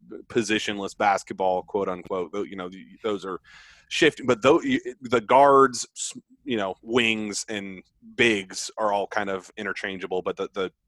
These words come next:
total number eleven is there. Uh, there are eleven guys right now that if you look at that roster,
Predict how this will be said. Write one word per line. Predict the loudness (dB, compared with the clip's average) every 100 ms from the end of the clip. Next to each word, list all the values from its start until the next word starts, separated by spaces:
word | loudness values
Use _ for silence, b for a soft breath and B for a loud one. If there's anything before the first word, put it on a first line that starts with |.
| _ _ -6
total | 2 2 2
number | 0 -2 -2 -4 -6 B -6
eleven | 0 2 2 0
is | -4 0
there. | 0 -2 B B B B B -2
Uh, | 0 -2 -4 _ _ _ -20 -14 -2
there | 2 2 2 0
are | 0 2
eleven | 2 2 4 4 4 2
guys | 2 2 0
right | -2 -4
now | -6 -12 -8 -6
that | -4
if | -4
you | -4
look | -4 -2
at | -4
that | -4
roster, | -2 0 0 -4 -8